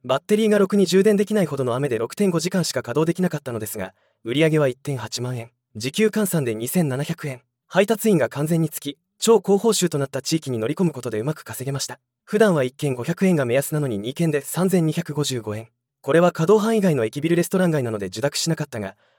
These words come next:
雨の日は稀にこんな化け物が流れてきます。雨の中、無理やり充電するとすぐにこのありさま。うーん、バッテリーさえ充電できればもっと稼げたな。車やルーフ付きスクーターは資金不足ですぐには無理だとしても、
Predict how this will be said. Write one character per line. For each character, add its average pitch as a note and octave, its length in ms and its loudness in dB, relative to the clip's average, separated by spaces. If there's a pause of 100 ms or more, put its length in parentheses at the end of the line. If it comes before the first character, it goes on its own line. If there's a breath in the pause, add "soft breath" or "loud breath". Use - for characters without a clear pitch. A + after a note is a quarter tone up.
雨 F#3+ 200 6
の F3+ 80 6
日 C#3+ 120 -2
は A#2+ 80 2
稀 A2+ 180 0
に E3 120 2
こ F3 120 -4
ん F#3+ 60 2
な G3 80 4
化 F#3+ 100 2
け G#3 80 0
物 G#3 160 2
が C#3 80 -2
流 G#2+ 120 -6
れ C#3 120 -4
て B2 100 -10
き - 100 -14
ま G2 80 -10
す。 - 200 -12 (160)
雨 F#3+ 220 4
の E3 100 2
中、 C3 280 -8 (200)
無 B2+ 140 0
理 D#3+ 80 4
や G3 80 8
り F#3+ 80 6
充 F3+ 180 4
電 G3 120 6
す F#3 120 -4
る F#3 80 0
と D3 80 -6
す - 160 -2
ぐ F#3 80 2
に C#3+ 100 -2
こ A2+ 120 -10
の A#2+ 100 -4
あ A#2 60 -2
り B2+ 60 -6
さ B2 120 -8
ま。 A#2+ 120 -10 (240)
う C#3+ 60 -2
ー E3 180 0
ん、 C#3+ 80 -14 (200)
バ C3 140 6
ッ - 40 0
テ A#3 140 0
リ B3 100 2
ー - 20 2
さ A#3+ 140 2
え G3 40 4
充 D3+ 180 2
電 F3 140 4
で F3 80 0
き F3+ 80 -4
れ E3+ 80 0
ば A#2+ 80 -2
も B2+ 100 -4
っ - 40 -6
と D3 120 -8
稼 D#3 220 -8
げ D3+ 40 -2
た C3 100 -8
な。 A#2 260 -10 (240)
車 F#3+ 300 2
や G3 100 6
ル F#3 120 6
ー - 20 4
フ - 80 -2
付 - 200 -8
き - 20 -6
ス - 80 -6
ク G#3 120 2
ー - 20 4
タ D#3+ 120 0
ー - 20 2
は A2 120 2
資 - 140 -4
金 G3 180 4
不 F#3+ 60 0
足 D#3 200 -6
で B2+ 80 -2
す - 180 -2
ぐ G#3+ 60 2
に F3+ 100 4
は A#2 80 0
無 B2 100 -2
理 F3+ 80 0
だ D3+ 80 -4
と A#2 80 -10
し - 80 -6
て B2 100 -6
も、 A2 160 -4